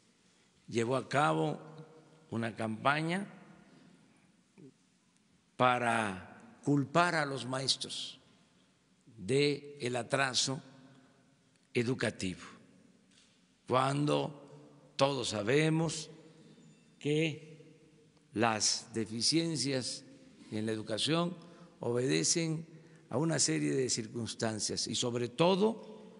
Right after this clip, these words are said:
a la situación económica y social de nuestro pueblo, a las condiciones en que van los niños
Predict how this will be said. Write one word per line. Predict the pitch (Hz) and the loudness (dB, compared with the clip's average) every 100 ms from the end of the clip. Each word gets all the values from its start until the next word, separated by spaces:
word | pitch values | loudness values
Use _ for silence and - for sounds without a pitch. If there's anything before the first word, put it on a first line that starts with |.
| - - - - - - _ _ - | -20 -20 -20 -20 -20 -20 _ _ -4
a | 110 | -2
la | 113 | -2
situación | 110 117 110 107 139 139 131 - | -2 -4 -4 -2 -2 -2 -4 -6
económica | 120 104 120 160 170 147 117 107 | -6 -4 -4 -2 -2 -4 -6 -4
y | |
social | 107 107 - 123 110 87 - - - - _ - | -4 -4 0 2 0 -4 -16 -20 -20 -20 _ -6
de | 110 120 | -2 0
nuestro | 113 - 101 | 0 -2 -4
pueblo, | - 82 - - - - _ _ _ _ _ _ _ _ _ _ _ _ _ _ _ _ _ _ _ _ _ _ _ | -4 -8 -8 -16 -20 -20 _ _ _ _ _ _ _ _ _ _ _ _ _ _ _ _ _ _ _ _ _ _ _
a | 101 | -4
las | 104 95 | -2 -2
condiciones | 120 110 101 147 151 123 | -2 -4 0 2 2 0
en | 117 | -2
que | 113 117 | -2 0
van | 143 143 | 0 0
los | 123 107 | -4 -4
niños | 131 147 123 95 - - | -2 0 -2 -4 -4 -6